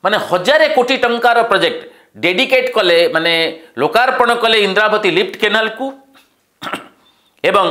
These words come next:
ଆହୁରି ହଜାରେ କୋଟି ଟଙ୍କାର ଅନ୍ୟାନ୍ୟ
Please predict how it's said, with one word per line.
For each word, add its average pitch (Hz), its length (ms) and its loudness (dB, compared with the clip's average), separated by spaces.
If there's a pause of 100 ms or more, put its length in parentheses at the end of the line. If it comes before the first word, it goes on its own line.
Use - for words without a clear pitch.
(460)
ଆହୁରି 208 340 0
ହଜାରେ 196 560 -2
କୋଟି 180 260 -4
ଟଙ୍କାର 127 420 -4 (760)
ଅନ୍ୟାନ୍ୟ 233 500 0